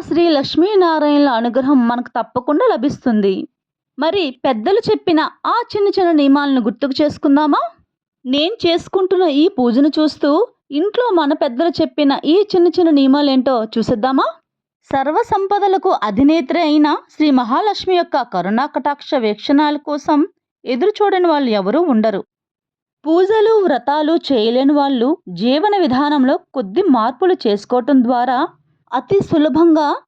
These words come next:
లక్ష్మీ అనుగ్రహాన్ని పొందవచ్చు. సింహద్వారం గడప దగ్గర చెప్పులు చిందరవందరగా పడవేయకూడదు. గడప లక్ష్మీ స్వరూపం కనుక గడప తొక్కి ఇంట్లోకి రావటం, గడప మీద కాలు వేయటం, గడపకు అటు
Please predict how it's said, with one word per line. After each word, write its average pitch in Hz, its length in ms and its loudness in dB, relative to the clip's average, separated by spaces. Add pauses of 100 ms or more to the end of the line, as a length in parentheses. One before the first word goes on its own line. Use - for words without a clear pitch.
లక్ష్మీ 302 320 0 (100)
అనుగ్రహాన్ని 240 640 0
పొందవచ్చు. 196 580 0 (680)
సింహద్వారం 392 760 2 (100)
గడప 226 220 -2 (120)
దగ్గర 285 220 -2 (160)
చెప్పులు 302 440 0
చిందరవందరగా 262 800 2 (120)
పడవేయకూడదు. 240 800 0 (720)
గడప 254 420 -2 (120)
లక్ష్మీ 311 340 0 (100)
స్వరూపం 330 420 2 (100)
కనుక 262 260 -2 (360)
గడప 214 240 -2 (100)
తొక్కి 302 280 -2 (100)
ఇంట్లోకి 247 480 0
రావటం, 214 380 -2 (480)
గడప 262 300 -2 (120)
మీద 403 160 0 (140)
కాలు 208 300 0
వేయటం, 277 360 0 (480)
గడపకు 311 420 -2 (160)
అటు 208 180 -4